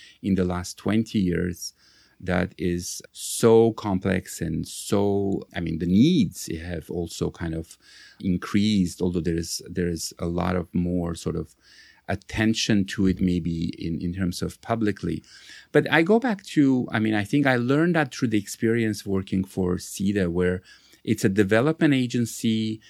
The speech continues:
it's an international collaboration cooperation agency, but it's not a health agency. So this,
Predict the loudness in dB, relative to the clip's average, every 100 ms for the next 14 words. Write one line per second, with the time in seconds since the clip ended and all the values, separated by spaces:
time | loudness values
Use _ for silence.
0 | _ _ -6 -6 -2 0 2 2 0 0
1 | -2 -4 0 0 0 -2 -2 -2 -2 -2
2 | -4 -4 -2 -4 -2 0 0 0 2 2
3 | 0 -2 -6 -2 0 0 -4 -10 -20 -2
4 | 2 4 4 4 4 2 4 4 4 0
5 | -4 -8 -12 -16 -20 -20 -4 4 6 6
6 | 2 -4